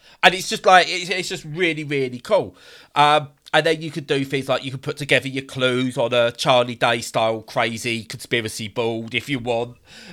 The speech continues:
Um, <laughs> and it's, yeah, and it's like every single citizen you meet is, um, their own individual personality. They have written, like, there's these mini bios for every single character you, you will come in contact with.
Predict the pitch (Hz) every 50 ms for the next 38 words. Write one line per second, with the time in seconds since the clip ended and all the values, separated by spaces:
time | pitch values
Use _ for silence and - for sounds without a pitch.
0 | - - 131 131 127 127 127 127 127 127 127 127 120 123 120 123 123 123 127 131
1 | - - 123 123 123 123 123 135 160 143 143 - - - - - 175 - _ -
2 | 180 - - 156 - - 240 262 285 277 196 - 185 190 202 196 196 208 196 196
3 | - - - 208 220 226 - - 196 214 202 - - 220 185 175 175 160 - -
4 | - - 170 - - 143 131 131 135 139 143 156 170 165 147 113 95 _ _ _
5 | _ _ _ _ _ - 151 143 139 131 135 139 135 - - _ _ - 151 143
6 | 127 - - 156 147 - - - 175 165 160 175 185 151 - 151 143 139 143 151
7 | 147 156 135 135 - 127 - - 139 120 120 113 - 120 117 131 151 156 156 147
8 | - 113 117 127 131 127 - 165 175 180 151 - 131 147 165 165 - - 147 120
9 | 104 - _ - - - - 127 135 139 - 143 139 139 143 135 123 131 151 156
10 | 151 147 131 139 170 147 147 156 151 127 117 110 - 143 - _ - 151 139 139
11 | 139 - 143 135 - 135 123 117 117 117 - - 135 143 147 147 123 - - 113
12 | 101 104 110 113 107 - - 123 120 120 120 110 - 127 117 104 101 98 - -
13 | 147 160 170 - - - 107 101 - _ _ - 104 90 90 85 -